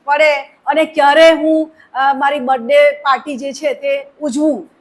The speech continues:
એવું એને થયા કરે છે. સાથે સાથે એ પણ વિચારે છે કે મારા ફ્રેન્ડ્સ જે આવવાના છે તે મને કઈ ગિફ્ટ આપશે. આવું પણ એ સતત વિચારતો રહે છે. પણ ટૂંકમાં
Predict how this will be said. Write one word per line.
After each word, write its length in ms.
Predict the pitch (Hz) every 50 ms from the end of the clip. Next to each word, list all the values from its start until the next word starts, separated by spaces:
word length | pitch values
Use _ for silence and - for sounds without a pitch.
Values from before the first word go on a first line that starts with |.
| _
એવું 220 | - 285 302 302 294
એને 160 | 285 294 302
થયા 340 | - - 277 269 269 269 254
કરે 260 | - 254 233 240 240
છે. 220 | - - 226 202 - _ _ _ _ _
સાથે 280 | - 285 285 285 311 311
સાથે 320 | 311 320 302 311 320 302
એ 40 | 302
પણ 240 | 302 302 349 339 320 320
વિચારે 360 | 330 - - 330 311 302 302
છે 140 | 311 330 311
કે 100 | 311 311
મારા 240 | 269 269 277 302 302
ફ્રેન્ડ્સ 480 | 302 - 254 254 269 294 294 269 269
જે 80 | 302 339
આવવાના 300 | 311 294 311 311 330 320
છે 140 | 320 311 302
તે 200 | - - 311 330
મને 220 | 330 330 320 330
કઈ 220 | 320 311 311 320
ગિફ્ટ 340 | 269 220 262 262 - _ -
આપશે. 380 | 247 233 - - 247 262 262 - _ _ _ _ _ _
આવું 260 | 247 233 254 320 330
પણ 160 | 330 370 349 359
એ 80 | 359
સતત 320 | 349 330 269 269 320 302 - 262
વિચારતો 480 | 285 247 - 302 277 269 269 277 262
રહે 160 | 247 240 226 233
છે. 200 | - - 196 - _ _ _ _ _ _
પણ 200 | - 403 381 392
ટૂંકમાં 680 | 381 370 320 - 359 370 370 370 349 330 - - -